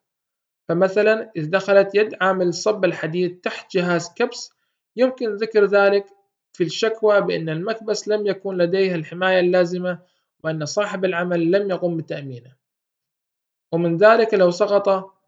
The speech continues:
عامل يقوم بتعبيد الأسطح، يمكن ذكر أن صاحب العمل لم يوفر له الأحذية الخاصة بهذا الإجراء مع ذكر الضرر الواقع.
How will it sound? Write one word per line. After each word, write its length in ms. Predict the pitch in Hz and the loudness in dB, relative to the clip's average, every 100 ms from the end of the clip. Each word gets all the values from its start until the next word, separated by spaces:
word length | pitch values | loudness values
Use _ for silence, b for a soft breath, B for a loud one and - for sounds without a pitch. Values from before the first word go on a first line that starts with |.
| _ _ - | _ _ -4
عامل 420 | 175 226 233 220 | 0 0 -2 -2
يقوم 380 | 190 185 196 196 | -2 0 -2 -2
بتعبيد 640 | 180 - 160 160 190 233 | -4 -4 -4 -4 -6 -4
الأسطح، 580 | 214 208 190 - 196 180 | -2 -2 -4 -4 -4 -4
يمكن 420 | 190 233 226 202 | -6 -6 -2 -2
ذكر 360 | 190 196 196 - | 0 -2 -4 -10
أن 160 | 165 165 | -10 -8
صاحب 380 | 160 214 202 | -4 -4 -2
العمل 460 | 196 175 175 175 175 | -2 -2 -2 -2 -4
لم 260 | - 220 247 | -2 -2 0
يوفر 320 | 214 185 190 | 0 0 -2
له 380 | 175 180 180 175 | -4 -2 -2 -2
الأحذية 440 | 175 180 180 196 | -4 -6 -4 -2
الخاصة 460 | 185 - 180 170 - | -2 -4 -6 -6 -8
بهذا 380 | 170 170 170 160 | -6 -6 -4 -6
الإجراء 560 | 160 151 175 190 - _ _ _ _ | -8 -4 0 0 0 _ _ _ _
مع 220 | 160 151 156 | -6 -2 0
ذكر 300 | 208 214 190 | 0 2 2
الضرر 480 | 170 180 180 175 | 4 2 2 0
الواقع. 520 | 165 156 156 143 - | -2 0 0 -2 -8